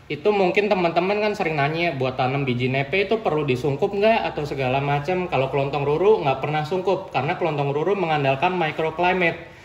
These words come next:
Jadi microclimate ini adalah cukup kelembapan yang berasal dari media. Jadi kita pakai medianya pot yang besar, nah bijinya kita tabur di tengahnya. Nanti kelembapan yang naik dari media ke atas itu cukup memberi microclimate ke biji.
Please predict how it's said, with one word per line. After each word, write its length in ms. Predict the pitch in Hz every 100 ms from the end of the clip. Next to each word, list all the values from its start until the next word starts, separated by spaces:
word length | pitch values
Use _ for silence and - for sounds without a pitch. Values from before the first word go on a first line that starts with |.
| - -
Jadi 160 | 139 190
microclimate 720 | 202 160 151 151 143 143 143
ini 160 | 143 202
adalah 320 | 196 135 135
cukup 400 | - 147 - 220
kelembapan 640 | - 170 156 127 - 214 196
yang 80 |
berasal 320 | 156 135 190 196
dari 160 | 175
media. 560 | 175 175 180 202 135 - - - -
Jadi 240 | 143 185
kita 240 | 208 208 214
pakai 240 | 175 165
medianya 480 | 156 156 139 143 196
pot 240 | 190 160
yang 160 | 151 147
besar, 640 | 120 135 127 147 196 247 - - -
nah 160 | 139
bijinya 400 | 120 123 120 175
kita 240 | 196 175 170
tabur 320 | 196 165 170
di 160 | 143 143
tengahnya. 400 | 156 160 170 151
Nanti 240 | 151 202
kelembapan 640 | - 165 143 131 139 143
yang 60 | 147
naik 320 | 160 175 165
dari 240 | 135 131 135
media 480 | 139 135 131 127 123
ke 80 |
atas 480 | 135 135 - 170 -
itu 240 | 151 185 190
cukup 320 | 170 - 180
memberi 320 | 165 147 127
microclimate 880 | 131 131 127 127 120 131 165 185 -
ke 160 | 175
biji. 640 | 151 113 113 127 120 120